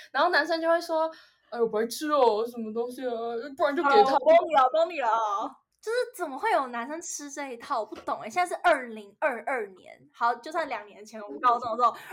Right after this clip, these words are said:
Speaker 2: 二零二零、二零一九，怎么会有人还会吃这套啊？
Speaker 1: 重点是，就是很多人会吃这套，我真的，我真的无法
Speaker 2: 我真的不懂欸，各位男生，我真的不懂。
Speaker 1: 好，各位男生，各位男生听众，你们可以留言告诉我们，就是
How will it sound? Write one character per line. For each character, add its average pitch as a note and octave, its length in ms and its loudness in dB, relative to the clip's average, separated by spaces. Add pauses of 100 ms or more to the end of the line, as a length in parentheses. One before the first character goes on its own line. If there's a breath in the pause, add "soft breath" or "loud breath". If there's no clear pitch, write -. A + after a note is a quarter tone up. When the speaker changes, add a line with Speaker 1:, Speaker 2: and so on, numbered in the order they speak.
Speaker 2:
二 F#4+ 180 6
零 C4+ 240 -6
二 E4 200 4
零、 B3 180 -8
二 F4 160 6
零 B3+ 160 -4
一 D4+ 120 -12
九， C#4+ 160 -8
怎 A#3+ 140 -8
么 C#4 80 -10
会 G#4+ 100 6
有 F4 100 8
人 A#3+ 420 0
还 B3 160 0
会 G#4 80 2
吃 - 280 -6
这 E4 140 -6
套 - 280 -6
啊？ B3+ 360 -10 (340)
Speaker 1:
重 E4 120 -10
点 A#3+ 100 -8
是， C#4+ 140 -12
就 D4 120 -12
是 C#4+ 120 -6
很 A3+ 240 -10
多 A3+ 180 -2
人 F#3+ 160 -4
会 G#3+ 100 -8
吃 F#3+ 220 -14
这 F#3+ 120 -8
套， F3+ 200 -8
我 E3+ 100 -8
真 G3 140 -6
的， - 80 -10
我 C5+ 80 0
真 D#5 140 0
的 D#5 60 4
无 - 20 6
法 - 0 -
Speaker 2:
我 - 20 4
真 - 100 -8
的 - 160 2 (120)
不 G#4 80 -2
懂 D#4 140 -2
欸， D4 100 -6
各 G#4 160 -8
位 A4 140 -2
男 E4 280 -8
生， E4+ 320 -4
我 D#4 80 -10
真 F#4 140 -8
的 G4+ 100 -6 (100)
不 E4+ 140 -12 (180)
懂。 B3+ 140 -8 (600)
Speaker 1:
好， B3 100 0 (720)
各 F4 120 4
位 E4+ 100 8
男 B3 200 0
生， B3+ 320 0
各 E4 100 4
位 D#4+ 80 8
男 A#3 140 0
生 A#3+ 200 -4
听 A#3 160 -6
众， A#3 160 0
你 - 20 -4
们 G3+ 100 -4
可 C4+ 140 0
以 B3+ 80 4
留 F#3+ 240 2
言 F#3 140 -4
告 G#3+ 160 4
诉 G#3+ 160 -4
我 F#3+ 40 -4
们， E3+ 160 -10
就 G3 120 -10
是 G3+ 200 -8